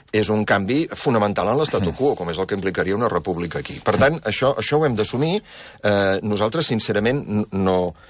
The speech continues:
Speaker 1: no tenim por, eh, a, a assumir, eh, les conseqüències i, per tant,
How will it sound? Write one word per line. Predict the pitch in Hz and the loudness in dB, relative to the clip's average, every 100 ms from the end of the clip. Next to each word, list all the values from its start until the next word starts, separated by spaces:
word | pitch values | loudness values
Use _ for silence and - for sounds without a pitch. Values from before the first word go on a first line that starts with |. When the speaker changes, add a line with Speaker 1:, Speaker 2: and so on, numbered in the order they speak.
| - - | -20 -4
Speaker 1:
no | 113 117 | 2 2
tenim | 117 104 98 | 2 0 -2
por, | 90 147 92 80 _ - | 4 4 4 -4 _ -6
eh, | 98 92 92 90 90 | -2 0 0 0 -4
a, | 98 92 90 95 | -4 -2 -2 -2
a | 98 | -2
assumir, | 90 110 107 110 107 | -2 -2 0 0 0
eh, | 98 92 92 92 | 0 2 2 0
les | 92 - | -2 -2
conseqüències | 98 - - 110 104 156 | -4 -4 0 0 0 -2
i, | 135 | -2
per | 101 | -2
tant, | 90 98 | 0 0